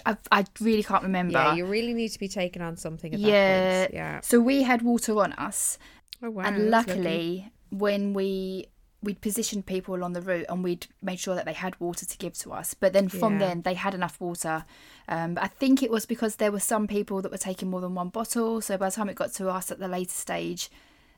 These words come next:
Speaker 1: they didn't have enough at the first stop, but then they made sure that there was enough, um, elsewhere.
Speaker 2: The other ones, yeah. Gosh.
Speaker 1: It's all those things that you just don't, you just don't
Speaker 2: You
Speaker 1: think
Speaker 2: don't
Speaker 1: about. And
Speaker 2: think
Speaker 1: then you've got,
Speaker 2: of.
Speaker 1: if you've trained in certain climates and you, you know that, um, certain,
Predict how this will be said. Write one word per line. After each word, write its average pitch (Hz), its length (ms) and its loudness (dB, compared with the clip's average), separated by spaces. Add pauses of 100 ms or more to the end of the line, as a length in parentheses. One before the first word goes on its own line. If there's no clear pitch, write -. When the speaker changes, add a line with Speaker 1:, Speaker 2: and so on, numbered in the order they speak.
(140)
Speaker 1:
they 185 100 2
didn't 190 140 -6
have 185 120 -4
enough 190 240 0
at - 80 -8
the 202 60 -10
first - 280 -2
stop, 170 300 2
but 185 140 -4
then 185 120 2
they 180 120 0
made 180 200 -2
sure 175 160 -4
that 180 60 -8
there 180 100 -10
was 175 120 -6
enough, 160 440 -8
um, 165 220 -6
elsewhere. 170 680 -2 (100)
Speaker 2:
The 196 80 -10
other 190 140 -12
ones, 190 340 -12
yeah. 214 140 -14 (360)
Gosh. 233 140 -16 (320)
Speaker 1:
It's 262 180 4
all 262 140 4
those 254 240 8
things 302 240 2
that 220 100 0
you 226 100 4
just - 280 0
don't, 226 320 6 (260)
you 247 100 -2
just - 120 0
don't 277 160 0
Speaker 2:
You - 20 -6
Speaker 1:
think 247 160 10
Speaker 2:
don't 330 40 4
Speaker 1:
about. 226 200 4
And 208 80 4
Speaker 2:
think 226 100 8
Speaker 1:
then 233 80 10
you've - 80 4
got, 247 160 6
Speaker 2:
of. - 140 -16 (280)
Speaker 1:
if 226 200 2
you've 240 180 6
trained 240 500 8
in 214 180 4
certain 202 400 4
climates 214 600 2
and 196 120 2
you, 196 120 -2 (100)
you 202 180 0
know 214 360 8
that, 196 280 8 (600)
um, 190 220 2
certain, 202 640 4